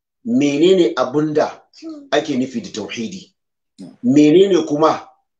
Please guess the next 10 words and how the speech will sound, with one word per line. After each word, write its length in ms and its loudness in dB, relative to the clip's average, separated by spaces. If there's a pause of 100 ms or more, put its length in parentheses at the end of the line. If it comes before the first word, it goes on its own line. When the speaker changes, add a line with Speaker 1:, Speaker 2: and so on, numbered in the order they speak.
(640)
Speaker 1:
manufar 640 2
tauhidi? 640 -8 (540)
Sannan 500 2
ina 420 2
ake 260 -2
son 260 -4
tauhidi 600 -8 (320)
ta 160 -2
kai 200 4
mutum? 300 -4